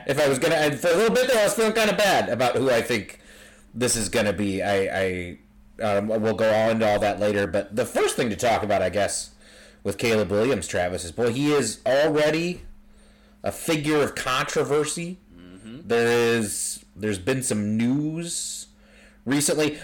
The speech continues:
Speaker 1: Honestly, probably not actually news is the problem. There's been some rumor mongering. We've had some mongering. There was a mongerer.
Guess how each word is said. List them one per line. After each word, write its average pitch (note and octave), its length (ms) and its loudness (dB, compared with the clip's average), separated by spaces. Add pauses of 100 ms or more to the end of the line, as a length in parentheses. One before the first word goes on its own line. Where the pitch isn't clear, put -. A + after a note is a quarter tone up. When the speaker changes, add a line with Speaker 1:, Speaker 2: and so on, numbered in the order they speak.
Speaker 1:
Honestly, D#3 800 0 (320)
probably F3 360 0
not A#2+ 300 0
actually F2 680 -2
news F2 420 -4
is G#2+ 160 -4
the - 80 -10
problem. F#2 560 -4
There's G#2 140 -2
been G2+ 180 -2
some G#2 240 -4
rumor D3+ 400 2
mongering. F#2+ 800 -2 (520)
We've G#2+ 140 -2
had D3+ 200 2
some C3 200 0
mongering. D#3 580 2
There B2+ 140 2
was A2 140 2
a A2 60 2
mongerer. C#3+ 840 2